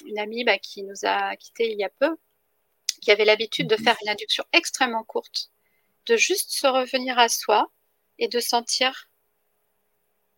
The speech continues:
Speaker 1: cette respiration de l'air que l'on partage.
Speaker 2: Mhm.
Speaker 1: On n'y pense pas souvent à ça, mais de cet
Speaker 2: Mhm.
Speaker 1: air que l'on partage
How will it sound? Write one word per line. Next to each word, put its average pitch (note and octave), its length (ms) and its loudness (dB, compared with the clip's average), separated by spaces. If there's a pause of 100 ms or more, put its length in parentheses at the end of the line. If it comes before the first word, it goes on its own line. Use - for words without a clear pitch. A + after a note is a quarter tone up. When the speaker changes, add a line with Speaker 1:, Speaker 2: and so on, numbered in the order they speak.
(120)
Speaker 1:
cette C#4+ 260 4
respiration B3+ 720 2
de A#3+ 100 2
l'air A#3 260 2
que - 100 -4
l'on G#3+ 160 -6
partage. G#3 600 -2
Speaker 2:
Mhm. E3+ 260 -6 (1500)
Speaker 1:
On A3+ 80 -8
n'y G#3+ 100 -10
pense C4 180 -2
pas E4+ 140 10
souvent C4 300 2
à A#3+ 80 6
ça, G#3+ 200 0
mais G3+ 100 -6
de G#3 100 -4
cet G#3 180 -2
Speaker 2:
Mhm. F#3+ 80 -2
Speaker 1:
air - 140 -4
que - 80 -12
l'on G#3 180 -10
partage C4+ 540 2